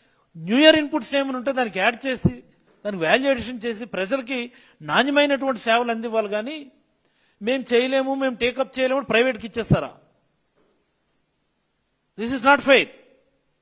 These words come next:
మీరు మంత్రిగా అన్‌ఫిట్ అసలు. మీరు కానీ,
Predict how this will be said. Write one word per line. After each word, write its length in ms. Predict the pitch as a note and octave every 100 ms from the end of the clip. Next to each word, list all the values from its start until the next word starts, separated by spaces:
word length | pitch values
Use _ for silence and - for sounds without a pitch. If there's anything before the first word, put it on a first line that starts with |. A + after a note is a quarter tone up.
| _ _ _ _
మీరు 160 | G#3 G3+
మంత్రిగా 500 | G3+ A#3 C#4 C#4 D4+ -
అన్‌ఫిట్ 380 | A#3+ C#4 D#4 G#3+
అసలు. 260 | F3+ - - _ _ _ _ _ _ E3+
మీరు 240 | G#3+ C4+
కానీ, 320 | C4 B3+ C#4